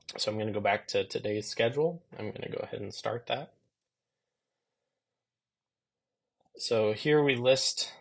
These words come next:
all of the assets that are scheduled for the day. Um, I'm gonna go ahead and select the snack machine. Um, so if you notice, we have a pick list now.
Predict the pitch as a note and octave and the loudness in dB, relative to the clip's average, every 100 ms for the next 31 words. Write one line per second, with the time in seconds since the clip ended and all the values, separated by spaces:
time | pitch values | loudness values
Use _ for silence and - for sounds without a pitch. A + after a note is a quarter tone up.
0 | - _ _ _ - A#2 A#2 A2+ A2+ A#2 | -20 _ _ _ -2 4 6 4 2 4
1 | G#2+ - A#2 - A#2 - A2 G#2 - C#3 | 4 4 -2 -2 -6 -2 0 0 2 2
2 | D3+ E3+ - D3+ D3 D3 D3 D3 _ _ | 4 0 0 -2 0 2 2 -2 _ _
3 | _ _ _ _ _ - G2+ - G#2 G#2 | _ _ _ _ _ -14 -12 -12 -10 -8
4 | G#2 G#2 G2 A2 G#2+ G#2+ - A2+ A2+ G#2+ | -6 -4 -4 -4 -4 -6 -8 -4 -2 -2
5 | - - - B2 B2 - B2 - A#2+ B2 | -4 -12 -6 -4 -4 -4 -6 -4 -4 -6
6 | B2 _ _ _ _ _ _ _ _ - | -10 _ _ _ _ _ _ _ _ -20
7 | A#2 G#2+ G2+ - - A2 G2+ C3 C#3 C#3+ | -12 -10 -10 -10 -2 -2 -2 0 4 4
8 | C3+ - - A#2+ A#2 A#2 G#2 G#2 A2 G#2 | 2 -2 -4 -4 0 2 2 0 -8 -4
9 | - E3 - G#2 - G#2 G#2 A#2 | 0 0 0 -2 -2 -6 -6 -8